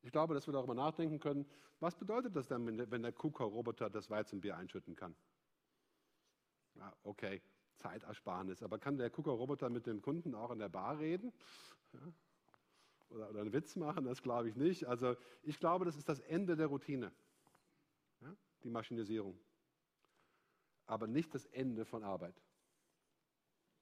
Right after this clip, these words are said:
Wenn Ihre Arbeit zum Großteil auf Routine benutzt, dann sind Sie verratzt, das ist ganz klar. Also es ist vollkommen klar, wenn, wenn Sie das, wenn Sie nur Bier einschenken und nichts anderes,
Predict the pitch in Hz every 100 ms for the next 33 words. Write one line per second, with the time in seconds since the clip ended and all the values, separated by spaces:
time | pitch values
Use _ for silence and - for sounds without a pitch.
0 | _ _ - _ - _ - 160 196 208
1 | 190 165 180 180 165 156 139 220 - 202
2 | 175 151 - 147 190 196 123 101 104 -
3 | - - _ _ _ _ 117 107 107 98
4 | 98 80 - - 90 - 90 - 80 101
5 | _ - 135 _ _ 107 107 117 - -
6 | - 127 127 - 185 156 127 139 127 131
7 | 131 113 123 113 123 143 165 131 143 143
8 | 208 226 151 285 135 123 120 110 123 113
9 | 180 196 - 160 120 104 101